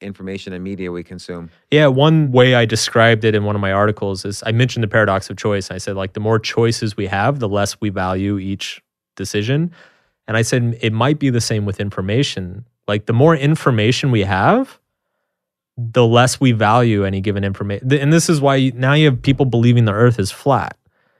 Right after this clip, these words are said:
Speaker 2: Well, it's like, well, hell, it's like everything else is contradicted online. You know, vaccines don't work anymore.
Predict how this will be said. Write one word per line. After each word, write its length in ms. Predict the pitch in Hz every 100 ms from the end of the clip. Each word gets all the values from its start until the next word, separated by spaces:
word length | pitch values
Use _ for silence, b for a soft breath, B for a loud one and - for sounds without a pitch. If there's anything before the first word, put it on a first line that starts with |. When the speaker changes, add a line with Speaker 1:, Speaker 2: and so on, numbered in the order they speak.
| _ -
Speaker 2:
Well, 100 | 156
it's 140 | 156
like, 100 | 196
well, 340 | 185 196 156 175 _ _ _ _ _ _ _ _
hell, 320 | - 175 143
it's 180 | 123 127
like 140 | 127 117
everything 340 | 135 147 143 139
else 220 | 170 -
is 100 | 127
contradicted 640 | 107 98 98 92 - 92
online. 560 | 90 90 90 101 147 151 _
You 80 | 120
know, 80 | 107
vaccines 520 | 110 139 - 165 160
don't 180 | 156 165
work 240 | 156 165 117
anymore. 400 | 95 87 85